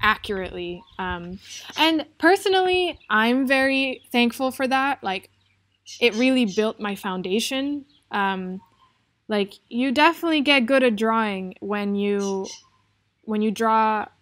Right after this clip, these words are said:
like, thousands. I mean, I must have done, like, thousands of figure drawing, you know? And, um, over the four years that I was there,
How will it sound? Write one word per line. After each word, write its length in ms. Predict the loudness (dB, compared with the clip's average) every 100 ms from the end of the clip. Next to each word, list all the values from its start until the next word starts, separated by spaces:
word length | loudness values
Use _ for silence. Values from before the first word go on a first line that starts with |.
| _ _ _
like, 340 | -8 -8 -10 _ _ _ _ _ _ _ _ _ _ _ _ _ _ 0
thousands. 480 | 4 4 4 -2 -6
I 80 | -2
mean, 140 | 0
I 80 | 0
must 220 | 0 -2
have 120 | -2
done, 160 | 0 0
like, 200 | -2 -2
thousands 460 | -2 -2 -2 -8
of 120 | -10 -8
figure 240 | -4 -4
drawing, 400 | -6 -10 -12 -8
you 100 | -4
know? 320 | -2 -2 -4
And, 280 | -6 -6 -4
um, 340 | -6 -6 -10 -14 _ _ _ _ _ -4
over 280 | 0 2 0
the 80 | -2
four 240 | -2 0
years 320 | 2 2 0
that 100 | -4
I 80 | -6
was 180 | -6 -6
there, 380 | -6 -4 -6